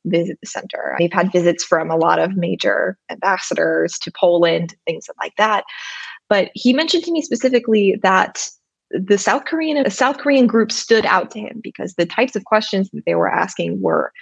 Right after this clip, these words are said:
much more specific, much more detailed, much more logistical. Like, how do you do these particular things to accommodate this vast swath of people? And eventually, after talking, he learned more from them about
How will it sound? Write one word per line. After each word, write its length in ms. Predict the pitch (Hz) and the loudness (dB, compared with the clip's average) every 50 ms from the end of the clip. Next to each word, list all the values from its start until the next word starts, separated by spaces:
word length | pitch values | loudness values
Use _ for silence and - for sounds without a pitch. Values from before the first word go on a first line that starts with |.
| - - - - _ - _ _ - | -20 -20 -20 -20 _ -20 _ _ 2
much 180 | 214 214 220 - | 2 2 4 2
more 140 | 220 220 233 | 2 2 2
specific, 560 | 226 - 254 262 - 339 320 - - - - - - | 2 2 0 2 2 0 0 0 -2 -4 -4 -2 -2
much 200 | - 190 - - | -2 0 2 2
more 140 | 208 208 | 2 2
detailed, 520 | 196 196 226 240 226 - - - - - - | 4 4 2 2 2 -2 -6 -4 -6 -4 0
much 260 | 190 175 185 185 - | 0 0 0 0 2
more 360 | - 220 220 220 214 214 220 208 | 2 4 4 6 6 6 4 4
logistical. 800 | 202 208 208 208 - 247 226 - - - - - - - - - | 4 2 4 4 2 0 0 -2 -8 -6 -4 -4 -6 -6 -6 -6
Like, 160 | - - - | -8 -8 -4
how 180 | - 220 226 | 0 0 0
do 140 | 247 226 226 | 2 2 2
you 100 | 226 226 | 2 2
do 180 | 196 214 214 214 | 4 2 2 2
these 240 | 196 208 202 196 - | 4 2 2 0 0
particular 520 | - 214 196 - 190 - 196 175 180 185 | -2 -2 0 0 2 2 2 2 2 0
things 360 | 190 - 196 185 190 180 190 - | 2 2 2 2 2 -2 -2 -2
to 120 | - 160 | -4 -4
accommodate 680 | 156 - - 196 185 180 175 - - - - - - - | -4 0 2 2 2 2 2 0 0 0 0 -4 -2 -2
this 400 | - - 185 - - - - - _ _ _ _ - | -2 -2 -2 -6 -14 -16 -18 -18 _ _ _ _ -2
vast 400 | - 147 147 - - - - - | -2 -2 -2 -4 -6 -8 -6 -4
swath 260 | 170 - - - - _ _ | -2 -2 -2 -2 -6 _ _
of 80 | 180 - - _ | -4 -4 -2 _
people? 360 | - 294 - - - - - - - - - - - - - - - - - - - - | 2 2 2 2 -2 -2 -8 -12 -18 -16 -16 -16 -14 -14 -14 -16 -16 -16 -18 -18 -4 0
And 360 | 220 220 220 226 226 220 226 - - - _ _ _ _ - 196 - _ _ _ _ - - - | 0 2 4 4 4 2 2 -4 -8 -10 _ _ _ _ -14 -14 -14 _ _ _ _ -10 -6 -4
eventually, 640 | 190 190 269 381 - - 285 208 180 165 170 175 196 | 0 2 2 2 2 2 2 4 4 4 4 4 4
after 320 | - 196 214 - - 190 | 2 2 2 2 0 0
talking, 600 | 190 - 294 359 370 - 170 151 156 170 190 226 - | 0 2 0 0 2 2 0 0 0 -4 -6 -10 -6
he 140 | - 220 214 | -2 0 4
learned 340 | 220 214 214 208 208 208 214 | 4 4 4 4 4 2 4
more 220 | 196 190 180 - | 4 4 2 2
from 200 | - - 165 170 | -2 -2 -2 0
them 280 | 165 156 160 170 185 190 - - | 0 0 0 0 0 -2 -2 -2
about 480 | 190 190 170 165 160 165 165 - - | -2 0 2 2 2 2 0 -2 -8